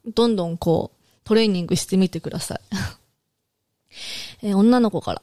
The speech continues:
性に大胆になるには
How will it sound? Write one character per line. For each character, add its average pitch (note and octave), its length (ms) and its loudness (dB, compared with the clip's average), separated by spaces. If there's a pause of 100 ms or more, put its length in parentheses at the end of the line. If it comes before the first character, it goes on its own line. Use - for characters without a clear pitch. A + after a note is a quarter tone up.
(140)
性 E4 400 2
に A3 280 2 (120)
大 C4 320 2
胆 E4+ 320 2
に G#3+ 80 4
な G#3 140 4
る G#3 80 4
に F#3+ 200 4
は - 220 0